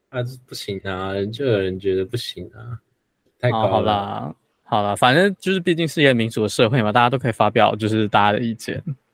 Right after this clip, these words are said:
Speaker 1: 对啊，只是草长太高，怎么也不会犯-，冒犯到谁啦，其实。<laughs>
Speaker 2: 但我觉-，但我是觉得这整个新闻都还蛮有趣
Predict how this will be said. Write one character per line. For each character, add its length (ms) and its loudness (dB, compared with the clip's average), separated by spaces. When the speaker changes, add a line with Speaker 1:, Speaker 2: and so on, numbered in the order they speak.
Speaker 1:
对 120 6
啊， 80 8
只 160 2
是 100 8
草 240 4
长 220 0
太 200 0
高， 160 0
怎 140 -4
么 220 -6
也 140 -4
不 160 0
会 100 8
犯-， 200 -2
冒 120 4
犯 200 2
到 160 4
谁 240 -8
啦， 180 -10
其 160 -20
实。 220 -4
<laughs> 1400 2
Speaker 2:
但 120 10
我 120 10
觉-， 140 -2
但 120 8
我 100 4
是 140 0
觉 100 6
得 80 8
这 80 4
整 140 4
个 100 2
新 160 0
闻 80 0
都 80 4
还 120 4
蛮 260 0
有 200 0
趣 760 -2